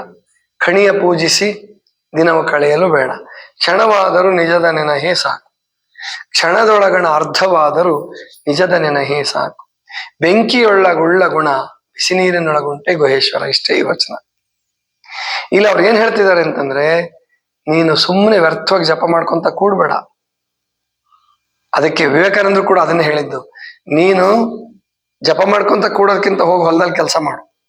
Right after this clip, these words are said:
ಒಳ್ಳೆ ಫಲ ಬರುತ್ತೆ, ಬೆಳೆ ಬರ್ತದೆ. ಜಪ ಮಾಡ್ಕೊಂಡು ಇನ್ನೊಬ್ರಿಗೆ ನೀನು, ಇನ್ನೊಬ್ರ ಹತ್ರ ಬೇಡ್ ತಿಂದೆ ಅಂದ್ರೆ ನೀನು ಪರಾವಲಂಬಿ ಜೀವಿ ಅಂತ ಕರೆದ್ರು, ಪರೋಪಜೀವಿ ಅಂತ ಕರೆದ್ರು. ಅದಕ್ಕೆ ರಾಮಕೃಷ್ಣ ಆಶ್ರಮದಲ್ಲಿ, ರಾಮಕೃಷ್ಣ ಮಿಷನ್‌ನಲ್ಲಿ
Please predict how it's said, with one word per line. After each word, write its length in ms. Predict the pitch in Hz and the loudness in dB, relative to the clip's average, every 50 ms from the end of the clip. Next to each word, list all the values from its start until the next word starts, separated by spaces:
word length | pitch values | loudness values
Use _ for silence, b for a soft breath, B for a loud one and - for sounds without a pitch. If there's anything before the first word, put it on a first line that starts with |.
| _ _ _ _ _ _ _ _ _ _ _ _ _ _ _ _ _ _ _ _ _ _ _ _ _ | _ _ _ _ _ _ _ _ _ _ _ _ _ _ _ _ _ _ _ _ _ _ _ _ _
ಒಳ್ಳೆ 200 | - 143 156 160 | 0 0 2 0
ಫಲ 300 | 160 156 147 147 143 147 | 0 -2 -2 0 0 0
ಬರುತ್ತೆ, 320 | 151 - 143 139 - - - | 2 0 -2 -4 -4 -4 -2
ಬೆಳೆ 200 | 139 143 147 151 | 0 0 2 2
ಬರ್ತದೆ. 580 | 151 151 143 - - 135 127 202 - - - B B B B B B B - | 0 0 -2 -2 -4 -6 -6 -6 -12 -14 -20 B B B B B B B -2
ಜಪ 160 | 170 170 196 | 0 0 0
ಮಾಡ್ಕೊಂಡು 400 | 208 208 202 196 202 214 196 190 | 0 2 0 2 2 0 2 2
ಇನ್ನೊಬ್ರಿಗೆ 360 | 196 208 208 196 196 202 190 | 2 2 2 2 2 2 2
ನೀನು, 300 | 190 190 185 175 165 160 - B B B B B - | 2 2 2 0 -2 -4 -6 B B B B B -2
ಇನ್ನೊಬ್ರ 280 | 165 185 202 196 - - | 0 2 2 2 2 0
ಹತ್ರ 180 | - - 240 | 0 -2 -2
ಬೇಡ್ 320 | 175 156 180 196 202 196 202 | -2 0 0 0 0 0 0
ತಿಂದೆ 240 | 202 196 196 185 185 | 0 2 2 2 2
ಅಂದ್ರೆ 220 | 180 175 175 175 | 2 0 0 0
ನೀನು 280 | 170 165 160 156 147 - - - | 0 0 -2 -4 -6 -12 -10 -4
ಪರಾವಲಂಬಿ 520 | - 160 170 185 196 196 196 196 190 185 175 | -2 0 2 2 2 2 2 2 2 0 0
ಜೀವಿ 260 | 151 160 170 165 160 | 0 -2 -2 -4 -4
ಅಂತ 140 | 160 160 - | -6 -6 -10
ಕರೆದ್ರು, 460 | 143 - - - - _ - - 165 | -10 -12 -12 -14 -16 _ -18 -18 -10
ಪರೋಪಜೀವಿ 640 | - - 156 165 180 180 180 165 156 170 165 160 | -4 -2 0 0 2 0 0 0 0 0 2 0
ಅಂತ 120 | 156 160 165 - | 0 -2 -4 -4
ಕರೆದ್ರು. 420 | - 147 143 139 147 185 - _ _ _ _ _ _ _ _ _ _ B B B B B B B B B B B B _ | -2 -2 -2 -4 -8 -14 -16 _ _ _ _ _ _ _ _ _ _ B B B B B B B B B B B B _
ಅದಕ್ಕೆ 320 | - 147 156 147 - 175 156 | -2 0 0 2 0 2 2
ರಾಮಕೃಷ್ಣ 460 | 151 151 170 175 - 160 - - 160 | 2 0 0 0 -2 -4 -2 0 0
ಆಶ್ರಮದಲ್ಲಿ, 600 | 160 151 147 - 156 151 147 143 143 147 156 151 | 0 0 0 0 0 0 0 0 0 0 0 0
ರಾಮಕೃಷ್ಣ 460 | 143 147 151 160 160 170 156 - - 160 | 0 0 -2 0 -2 -2 -2 -2 -2 -2
ಮಿಷನ್‌ನಲ್ಲಿ 760 | 151 143 - 156 151 151 156 180 208 226 208 - - B | -2 -2 -2 -2 -4 -2 -2 0 0 0 -2 -2 -8 B